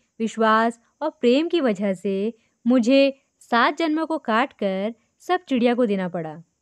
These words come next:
ऐसे दयालु हैं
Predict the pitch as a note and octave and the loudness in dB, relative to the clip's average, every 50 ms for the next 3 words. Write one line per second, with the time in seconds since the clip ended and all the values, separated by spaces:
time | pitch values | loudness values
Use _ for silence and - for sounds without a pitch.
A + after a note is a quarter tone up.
0 | _ _ _ _ _ _ _ _ _ _ _ _ _ _ _ _ _ _ _ _ | _ _ _ _ _ _ _ _ _ _ _ _ _ _ _ _ _ _ _ _
1 | _ _ _ _ _ _ _ _ _ _ _ _ _ _ _ _ _ _ _ - | _ _ _ _ _ _ _ _ _ _ _ _ _ _ _ _ _ _ _ -6
2 | G#3+ A3+ A3+ - D4 C4+ A3 A3+ G3+ F#3+ F#3+ G3+ G3+ F#3 F3 G3 F3+ E3+ E3+ F3 | -6 -6 -4 -4 -4 -2 -2 -2 -2 -2 -2 -2 -4 -4 -4 -6 -6 -8 -10 -12
3 | E3+ | -16